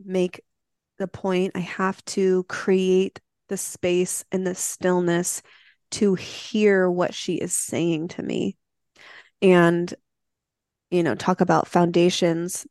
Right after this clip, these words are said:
I think that's the ultimate foundation, because you can do all the other stuff, but if you don't have a relationship with your soul or your intuition, how are you gonna know when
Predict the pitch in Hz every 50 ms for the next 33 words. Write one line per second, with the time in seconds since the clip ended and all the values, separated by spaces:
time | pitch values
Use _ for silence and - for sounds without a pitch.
0 | _ - - 226 185 - 190 170 - 175 170 170 - - 180 160 - - 175 175
1 | - - 185 165 156 131 - _ - - - - - - - 92 - 185 - -
2 | - 196 180 185 185 - - - 185 175 170 165 175 175 - 185 185 196 233 254
3 | 226 214 202 196 196 - 185 170 - - - 185 175 165 190 - - - - -
4 | - - - - - _ - 190 185 - 185 180 190 180 180 180 185 180 185 170
5 | 175 175 170 180 - - 190 - 185 - - - - 175 175 - - 180 175 175
6 | 175 175 170 180 175 170 170 175 175 185 - _ _ _ _ _ _ _ _ _
7 | _ _ _ _ _ _ - 196 185 - - 185 175 180 180 - - 180 175 180
8 | 180 - _ - - - - - - 202 190 196 208 202 196 202 190 185 180 175
9 | 175 175 175 180 180 180 185 180 180 175 180 185 - 180 -